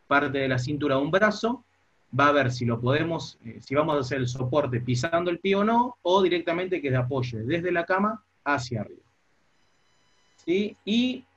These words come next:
esta opción la vamos a ver acá, generalmente, es en la última opción de la barra derecha. Vamos a ver, por ejemplo, eh, cuánto nosotros queremos, eh, o cuán denso nosotros queremos justamente,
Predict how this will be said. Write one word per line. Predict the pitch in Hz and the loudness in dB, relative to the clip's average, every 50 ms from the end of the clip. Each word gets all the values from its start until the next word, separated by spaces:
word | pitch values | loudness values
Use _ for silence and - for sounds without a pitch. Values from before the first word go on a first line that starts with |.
| _ _ - | _ _ -4
esta | - 214 208 214 220 | -2 0 2 2 0
opción | 202 202 - - 247 254 247 233 226 226 220 233 - _ _ _ _ _ _ | 0 0 -2 -2 0 2 2 2 2 0 -2 -6 -12 _ _ _ _ _ _
la | 143 143 147 | 0 2 2
vamos | 165 170 - - - - | 2 2 0 -2 -2 -2
a | 156 | -2
ver | 160 175 170 | 0 2 2
acá, | 165 165 165 170 - 208 208 190 - _ _ _ _ _ | 0 2 2 2 2 2 0 -2 -8 _ _ _ _ _
generalmente, | - 151 151 151 156 156 165 185 190 185 185 - 190 190 - - | -14 -10 -8 -6 -4 -4 -4 -6 -6 -8 -6 -6 -6 -6 -6 -8
es | 156 147 139 - _ _ _ _ _ _ - - - | -10 -12 -12 -16 _ _ _ _ _ _ -20 -12 -8
en | 127 123 127 123 123 | -4 -2 0 0 2
la | 127 131 | 4 4
última | 160 175 175 170 170 156 156 | 4 2 2 0 -2 -4 -4
opción | 147 143 - 185 180 | -4 -4 -6 -6 -4
de | 165 | -2
la | 147 143 | 0 2
barra | 151 156 156 160 160 | 2 2 2 2 2
derecha. | 170 185 202 208 208 208 208 202 196 190 - _ _ _ _ _ _ _ _ _ _ _ _ _ _ _ _ _ - | 2 2 0 0 0 -2 -2 -2 -2 -4 -8 _ _ _ _ _ _ _ _ _ _ _ _ _ _ _ _ _ 0
Vamos | 165 180 202 208 202 190 - - | 2 2 4 4 2 0 0 2
a | 175 175 | 2 4
ver, | 196 202 208 208 202 - _ _ _ _ _ _ _ _ _ _ _ _ _ _ _ _ _ _ _ _ | 4 4 4 2 -2 -8 _ _ _ _ _ _ _ _ _ _ _ _ _ _ _ _ _ _ _ _
por | - 147 147 | -4 -4 -4
ejemplo, | 135 - 175 180 180 175 - 185 185 190 185 185 - - - | -4 -2 -2 -2 -2 -4 -2 0 0 0 0 -2 -6 -14 -14
eh, | - 139 135 131 - 131 - - - _ | -12 -10 -10 -10 -10 -12 -14 -18 -12 _
cuánto | - 180 196 202 202 196 190 190 | 4 6 6 8 6 4 2 0
nosotros | 180 170 160 147 - 185 180 175 - 175 170 - | 0 -2 -4 -4 -4 -4 -4 -2 -4 -4 -6 -4
queremos, | - 147 147 165 170 175 180 180 185 180 - - - _ _ _ _ _ _ _ _ _ _ _ _ _ _ _ | -6 -4 -2 -2 -2 -2 -4 -4 -6 -6 -10 -14 -20 _ _ _ _ _ _ _ _ _ _ _ _ _ _ _
eh, | 113 113 110 110 | -20 -18 -16 -12
o | 110 117 120 123 | -10 -8 -4 2
cuán | 160 170 170 170 165 | 4 4 4 4 2
denso | 170 180 180 170 - - 156 | 0 -2 -2 -4 -6 -6 -4
nosotros | 143 139 131 123 165 160 160 143 | -4 -4 -4 -4 -6 -6 -8 -6
queremos | 127 151 147 156 165 160 165 151 - | -4 -4 -2 -2 -4 -4 -6 -8 -8
justamente, | - 156 151 - 151 147 165 170 170 156 - 180 180 180 | -8 -8 -6 -4 -4 -4 -4 -4 -4 -4 -4 -4 -4 -6